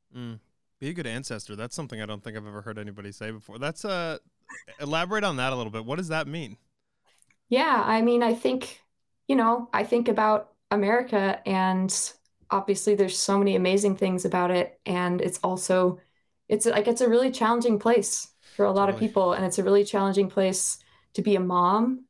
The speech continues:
Speaker 2: I really wanna be a mom. I think one of the, you know, things that is really interesting about somewhere like Norway is when I, when we have kids, the government will pay for my maternity leave.
Speaker 1: Mm.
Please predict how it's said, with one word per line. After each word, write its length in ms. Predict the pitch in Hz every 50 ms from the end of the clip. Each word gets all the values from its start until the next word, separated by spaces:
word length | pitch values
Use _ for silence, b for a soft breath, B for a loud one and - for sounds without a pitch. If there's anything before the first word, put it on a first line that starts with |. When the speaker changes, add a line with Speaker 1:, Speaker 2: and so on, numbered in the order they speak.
| _
Speaker 2:
I 120 | - 185 185
really 220 | 190 196 196 202
wanna 200 | 202 196 196 190
be 120 | 180 190 185
a 40 |
mom. 520 | 175 180 175 175 175 185 202 208 220 233 233
I 60 | 202
think 260 | 196 - 202 190 190 -
one 160 | 185 185 185
of 140 | 185 180 170
the, 320 | 180 180 180 180 180 - - _ _ _ _ _ _ _ _ _ _
you 80 | 226 226
know, 160 | 208 185 185
things 360 | 185 - - 190 190 185 185
that 240 | - 185 180 - - -
is 180 | 196 180 -
really 200 | 180 180 180 180 170
interesting 640 | - 180 180 - - 202 - - - 196 185 185 180
about 460 | 165 185 175 175 175 175 - - - _ _ _ _ _ _ _ _ _ _ _ _ _ _ _ _ - 185 185
somewhere 420 | - - - 175 175 175 180 170
like 280 | 175 180 175 175 175 185
Norway 540 | 185 208 240 254 233 214 196 196 196 196 -
is 600 | - 190 185 180 180 180 175 - - - - - - _ _ _
when 180 | - 190 185 180
I, 640 | - - 185 190 185 185 185 185 190 185 180 185 - _ _ b b
when 120 | - 202 196
we 80 | 196
have 160 | 185 185 - -
kids, 580 | - 262 285 269 233 226 208 - - - - - _ _ _ _ _ _ _ _
the 60 | - 202
government 500 | 202 196 190 185 202 196 196 190 196 -
will 160 | 190 185 180
pay 540 | - - - - - 240 247 214 196 190 190
for 520 | 196 - - - - 190 180 180 180 185 185
my 540 | 190 180 175 170 165 165 170 175 180 185 185 - _ _ -
maternity 560 | 185 180 - - 262 269 269 233 180 175 -
leave. 260 | - - - - 123
Speaker 1:
Mm. 220 | 123 117 113 113